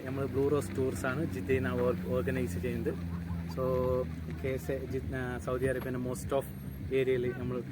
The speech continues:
ടൂർ ഓർഗനൈസ് ചെയ്യുന്നുണ്ട്. Most of these, uh, season time, uh, uh, കൂടുതൽ കസ്റ്റമേഴ്സ് ഉണ്ടാകുന്നത് അല്ലുലയാണ്. അല്ലുല is, uh, you know that most of the historical pla-, place and, uh, ഇത് അധികം ആൾക്കാരും വരാൻ വേണ്ടിയിട്ട് ഇസ് താല്പര്യപ്പെടുന്നതും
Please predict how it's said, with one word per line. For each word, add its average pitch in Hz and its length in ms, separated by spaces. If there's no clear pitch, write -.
ടൂർ 127 160
ഓർഗനൈസ് 120 440
ചെയ്യുന്നുണ്ട്. 113 380
Most 131 180
of 135 160
these, 127 180
uh, 123 360
season 135 280
time, 127 180
uh, 120 760
uh, 120 160
കൂടുതൽ 127 360
കസ്റ്റമേഴ്സ് 131 440
ഉണ്ടാകുന്നത് 120 420
അല്ലുലയാണ്. 123 480
അല്ലുല 123 340
is, 113 100
uh, 120 180
you 120 100
know 117 160
that 113 120
most 113 200
of 110 200
the 113 80
historical 117 480
pla-, 113 440
place 113 320
and, 107 140
uh, 113 800
ഇത് 135 120
അധികം 151 240
ആൾക്കാരും 143 400
വരാൻ 135 280
വേണ്ടിയിട്ട് 139 420
ഇസ് 131 420
താല്പര്യപ്പെടുന്നതും 127 760